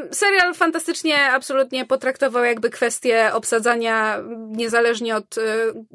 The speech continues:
koloru skóry. E, bardzo mi się to podoba. Natomiast zastanawia mnie fakt, że, em, Fringilla jako ta czarodziejka współpracująca z Nilfgaardem i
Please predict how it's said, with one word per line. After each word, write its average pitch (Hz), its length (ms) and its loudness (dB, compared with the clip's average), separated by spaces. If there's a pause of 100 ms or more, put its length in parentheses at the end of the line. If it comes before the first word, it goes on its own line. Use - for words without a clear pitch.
koloru 233 340 2
skóry. 240 500 2 (420)
E, 226 140 -2
bardzo 240 260 0
mi 240 60 -4
się 254 120 -8
to 226 100 -8
podoba. 254 360 2
Natomiast 320 560 0 (240)
zastanawia 320 540 2
mnie 330 160 2
fakt, 311 360 -2
że, 269 440 0
em, 240 420 -4 (720)
Fringilla 339 720 2
jako 311 200 0
ta 302 120 -2
czarodziejka 285 580 2
współpracująca 277 640 0
z 269 40 -8
Nilfgaardem 254 600 2
i 226 140 -10